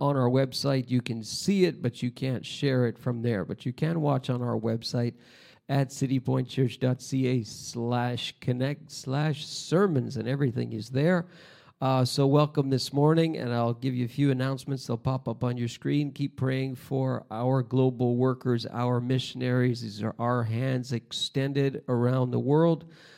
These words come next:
Don and Marie Jose, uh, who are doing leadership training globally. I've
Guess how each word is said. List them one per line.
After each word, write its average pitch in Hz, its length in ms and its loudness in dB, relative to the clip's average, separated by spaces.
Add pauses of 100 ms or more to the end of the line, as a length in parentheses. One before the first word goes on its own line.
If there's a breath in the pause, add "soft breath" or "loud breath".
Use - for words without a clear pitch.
(300 loud breath)
Don 139 320 4
and 127 120 0
Marie 131 260 4
Jose, 135 800 2
uh, 117 260 -2
who 127 160 2
are 123 100 4
doing 127 320 0
leadership 131 480 -2
training 131 560 -2 (140)
globally. 143 840 0
I've 101 140 -6